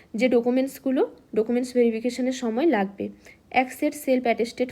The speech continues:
ফটোকপি নিয়ে যেতে হবে এবং তার সাথে অরিজিনাল ডকুমেন্টস নিয়ে যেতে হবে। কী কী চলুন দেখে নেওয়া যাক। ফার্স্ট যেটা রয়েছে অনলাইন অ্যাপ্লিকেশন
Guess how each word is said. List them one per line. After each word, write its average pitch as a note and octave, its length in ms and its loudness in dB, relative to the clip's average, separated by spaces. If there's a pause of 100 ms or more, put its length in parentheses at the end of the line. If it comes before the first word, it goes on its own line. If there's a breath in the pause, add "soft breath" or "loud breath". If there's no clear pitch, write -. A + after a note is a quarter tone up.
ফটোকপি A3+ 560 0 (120)
নিয়ে A3+ 200 2
যেতে A#3 240 0
হবে B3 260 0
এবং A#3+ 120 0 (120)
তার G#3 200 -2
সাথে A#3+ 240 -2
অরিজিনাল A3+ 400 2
ডকুমেন্টস A3+ 340 -2 (100)
নিয়ে A3 180 2
যেতে A#3 180 0
হবে। A#3+ 140 2
কী B3 200 -6
কী E4 80 0
চলুন B3 300 2
দেখে G#3 260 0
নেওয়া G3 180 0
যাক। G3+ 120 -4 (300 loud breath)
ফার্স্ট C4+ 260 2 (100)
যেটা C4+ 200 2
রয়েছে B3+ 340 4 (400 loud breath)
অনলাইন A#3+ 320 4
অ্যাপ্লিকেশন A#3 480 -2